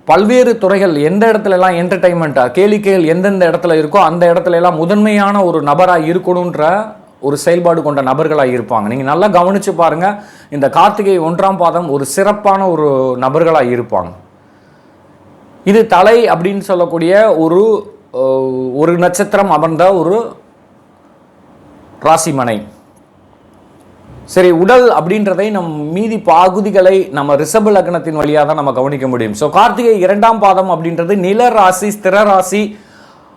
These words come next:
அப்படின்ற ஒரு ஆளுமை மிக்க இடம்.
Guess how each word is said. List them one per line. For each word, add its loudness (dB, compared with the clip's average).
அப்படின்ற 2
ஒரு 2
ஆளுமை 2
மிக்க 0
இடம். -4